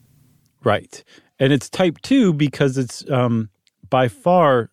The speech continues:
less prevalent than type one.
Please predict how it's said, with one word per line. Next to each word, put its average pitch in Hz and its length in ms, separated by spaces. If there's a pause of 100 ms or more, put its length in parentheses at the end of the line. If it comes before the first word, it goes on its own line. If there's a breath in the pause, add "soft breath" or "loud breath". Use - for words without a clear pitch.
less 143 420
prevalent 113 600 (460 soft breath)
than 120 200
type 135 340
one. 131 460